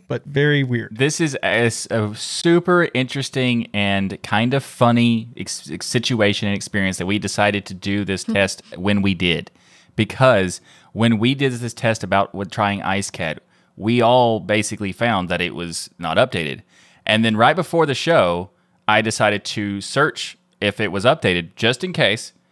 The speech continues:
Speaker 2: And yes, it was updated, like, two or three days ago.
Speaker 3: Yeah.
Speaker 2: <laughs> So it was, but I will still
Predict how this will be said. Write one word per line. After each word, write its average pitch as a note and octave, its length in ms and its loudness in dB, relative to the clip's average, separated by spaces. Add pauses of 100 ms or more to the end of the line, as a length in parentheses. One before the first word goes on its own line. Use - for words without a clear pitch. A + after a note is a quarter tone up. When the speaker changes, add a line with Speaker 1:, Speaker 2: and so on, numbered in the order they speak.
(320)
Speaker 2:
And G2+ 180 -4
yes, A2 480 2
it G#2 100 0
was F#2 140 -6
updated, F#2+ 580 0
like, D#2 240 -6
two B2+ 180 -2
or B2 80 4
three B2+ 200 -2
days E2+ 260 -2
ago. - 260 -12 (400)
Speaker 3:
Yeah. F#3+ 760 -2
Speaker 2:
<laughs> - 20 -10
So F3+ 160 4 (520)
it D3 140 0
was, E3 260 0 (360)
but D3 240 2 (160)
I - 100 6
will - 140 2
still A#4 280 6